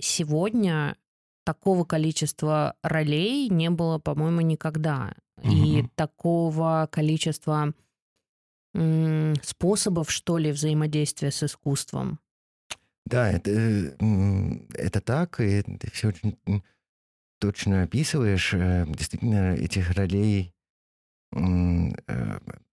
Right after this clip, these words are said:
Speaker 2: в смысле, эти роли чрезвычайно разно-, э, разнообразны, и мы можем, пожалуй, даже выбирать иногда, как, собственно, действовать.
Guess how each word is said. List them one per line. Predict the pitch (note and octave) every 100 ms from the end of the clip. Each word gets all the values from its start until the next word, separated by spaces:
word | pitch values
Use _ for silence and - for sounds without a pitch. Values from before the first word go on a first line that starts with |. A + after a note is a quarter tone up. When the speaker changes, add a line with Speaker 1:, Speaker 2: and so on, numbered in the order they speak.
| -
Speaker 2:
в | -
смысле, | D#2+ D#2
эти | E2 F2+
роли | F2+ F#2+ F#2+ F2 E2+ E2
чрезвычайно | - - E2 G2+ F2+ F2
разно-, | E2+ C2+
э, | A1 F2 D#2+ C#2+ A1+ G1+
разнообразны, | G#1+ E2 D#2+ E2 D3 D3+ B2 A#2 -
и | - A#1 C#2
мы | D2 E2 F2
можем, | F2 F2 E2+ E2+ D#2+ D2+ _ _ _ _ _ -
пожалуй, | E2+ F#2 F2
даже | F2 E2 F2+
выбирать | B1 D2+ E2 E2+ F#2+ D#2 -
иногда, | D#2 D2+ C#2+ D2
как, | D#2+ D2
собственно, | - - C2+ E2 E2+
действовать. | D#3 - G2 E2